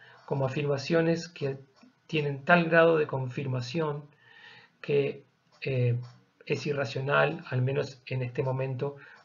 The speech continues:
no considerarlos verdaderos, ¿sí? Al menos en forma provisional, como dice acá.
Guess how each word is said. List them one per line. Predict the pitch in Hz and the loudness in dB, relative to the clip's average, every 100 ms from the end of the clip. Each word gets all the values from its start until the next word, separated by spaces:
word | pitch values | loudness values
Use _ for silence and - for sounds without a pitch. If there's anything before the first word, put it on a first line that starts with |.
| - | -8
no | 143 | -4
considerarlos | 139 123 131 123 123 127 123 | -4 -2 0 4 4 4 2
verdaderos, | 120 120 120 113 107 - | 2 2 2 0 -4 -12
¿sí? | - 143 147 - - - | -8 -6 -6 -14 -20 -8
Al | 139 135 | -4 2
menos | 143 147 139 | 4 2 0
en | 123 | -2
forma | 143 139 | 2 2
provisional, | 127 131 131 - 139 139 127 120 - - - - - - - | 2 0 -2 -2 0 2 2 2 -4 -18 -20 -20 -20 -20 -8
como | 123 120 | 0 2
dice | 123 120 | 2 0
acá. | 123 - - | -4 -6 -14